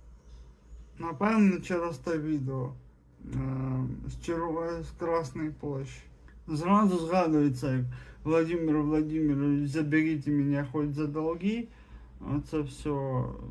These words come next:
згадується. І стає зрозуміло, чому він не б'є по Москві, хоча вже можливість є. І така, е, е,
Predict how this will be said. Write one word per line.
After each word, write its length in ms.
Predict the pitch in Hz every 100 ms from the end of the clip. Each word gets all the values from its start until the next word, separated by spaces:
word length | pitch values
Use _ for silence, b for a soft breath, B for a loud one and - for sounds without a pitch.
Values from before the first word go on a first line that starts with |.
| -
згадується. 760 | 135 156 147 131 131 127 123 127
І 420 | 135 185 190 156 143 143 - B B B B - -
стає 540 | - 147 160 185 170
зрозуміло, 760 | 151 151 160 156 165 156 151 147
чому 420 | 123 165 170 160
він 260 | 156 151
не 100 | 147
б'є 440 | 143 139 147 143 131 123 - - -
по 120 | 143
Москві, 500 | 147 135 - 147 127
хоча 380 | 131 131 143 170
вже 340 | 160 139 165 131 143
можливість 680 | 151 139 151 151 151 123 156
є. 340 | 160 151 123 -
І 220 | 151 139 B B B -
така, 600 | 156 131 170 170 156 -
е, 380 | 143 139 135 131 B B B B B B B - - - -
е, 40 | 117